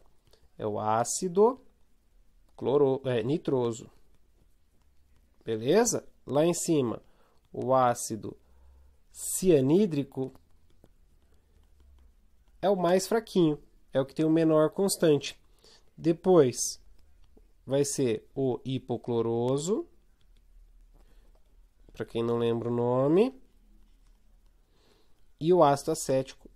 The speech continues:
o ácido etanóico. Beleza? Lembra que etanóico e acético é o mesmo cara. Então, o mais ionizado não é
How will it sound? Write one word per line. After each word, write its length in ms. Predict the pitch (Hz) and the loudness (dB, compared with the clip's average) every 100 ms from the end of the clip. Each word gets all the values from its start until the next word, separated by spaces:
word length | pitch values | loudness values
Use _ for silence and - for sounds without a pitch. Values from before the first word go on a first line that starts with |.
| - | -8
o 80 | |
ácido 460 | 127 127 - 147 147 - | -2 -2 -4 -10 -10 -8
etanóico. 680 | 127 127 143 117 - - - _ _ _ _ _ _ _ _ _ _ _ _ _ _ _ _ - _ | -8 -4 -6 -6 -12 -20 -20 _ _ _ _ _ _ _ _ _ _ _ _ _ _ _ _ -20 _
Beleza? 580 | - 113 107 139 208 151 | -8 -4 0 0 0 0
Lembra 200 | 127 135 | -4 -4
que 100 | 135 | -4
etanóico 480 | 135 139 127 127 127 | -4 -2 -2 -2 -4
e 20 | |
acético 460 | 131 - 127 - 165 | -6 -4 -6 -6 -2
é 20 | |
o 40 | |
mesmo 280 | 160 151 190 | 0 0 -2
cara. 380 | 220 143 110 - - - - | -4 -2 -4 -6 -20 -20 -14
Então, 160 | - 185 | 2 4
o 80 | 170 | 6
mais 320 | 175 262 202 | 6 6 4
ionizado 760 | 185 151 127 139 170 175 123 - | 4 4 4 2 2 2 -2 -4
não 340 | 143 208 208 | 0 2 4
é 240 | 160 185 | 4 2